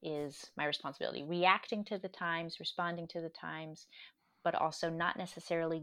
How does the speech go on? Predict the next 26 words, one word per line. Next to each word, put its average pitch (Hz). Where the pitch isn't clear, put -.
going 175
with 165
the 151
energy 160
of 143
despair 170
<laughs> -
that 190
is 185
so 202
kind 202
of 165
easy 175
to -
feel 151
when 160
you 156
reach 151
out 170
into 175
the 180
world. 208
Um, 156
so -
trying 190
to 185